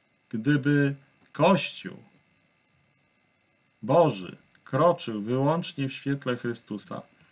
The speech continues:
to byłby z pewnością nieustannym odzwierciedleniem Jego światła, co zachowałoby go,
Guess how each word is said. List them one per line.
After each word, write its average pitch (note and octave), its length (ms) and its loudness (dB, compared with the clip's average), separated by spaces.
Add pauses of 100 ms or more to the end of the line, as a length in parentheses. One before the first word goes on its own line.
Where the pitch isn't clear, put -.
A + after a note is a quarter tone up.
(340)
to C#3 140 0
byłby B2 460 4
z - 60 -8
pewnością B2 720 -2
nieustannym A#2+ 1200 -2
odzwierciedleniem A2 1080 -4
Jego F#2+ 260 -6
światła, - 540 -4 (800)
co F3+ 340 0
zachowałoby C#3 920 0
go, F2+ 340 -6